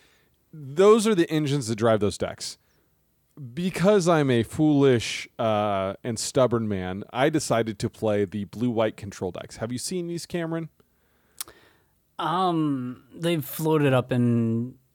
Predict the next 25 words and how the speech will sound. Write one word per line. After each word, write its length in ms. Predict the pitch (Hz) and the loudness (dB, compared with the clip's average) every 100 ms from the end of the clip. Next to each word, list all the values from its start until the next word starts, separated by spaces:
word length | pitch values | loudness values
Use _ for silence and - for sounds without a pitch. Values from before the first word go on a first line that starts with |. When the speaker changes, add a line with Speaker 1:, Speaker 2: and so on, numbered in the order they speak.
| _ _ _ _ _ | _ _ _ _ _
Speaker 2:
my 320 | 175 147 120 | -4 -2 0
feed 480 | - - 135 117 110 | -4 -4 -2 -2 -4
every 220 | 107 113 | -4 -4
once 300 | 110 107 - | -4 -6 -6
in 60 | 110 | -8
a 40 | |
while, 280 | 101 101 104 | -6 -8 -6
yeah. 340 | 107 104 95 - _ _ _ _ _ - | -6 -8 -12 -16 _ _ _ _ _ -12
Speaker 1:
Eh, 140 | 127 120 _ | -12 -12 _
have 160 | - 123 | -8 -6
you 60 | |
s-, 120 | 131 - 110 - - | -6 -10 -16 -14 -6
have 100 | 147 | -6
you 60 | |
seen 220 | 139 302 | -2 -2
this 160 | 311 269 | -2 0
deck? 180 | 269 262 | -2 -2
Have 100 | 170 | -2
you 80 | 127 | 0
heard 120 | 220 | 0
about 180 | 226 226 | 0 -2
this 160 | 233 | -4
deck? 200 | - 233 - | 0 -2 -2
<laughs> 60 | 180 - - - - | -12 -14 -20 -20 -6
Um, 460 | 175 170 165 147 | 0 2 4 2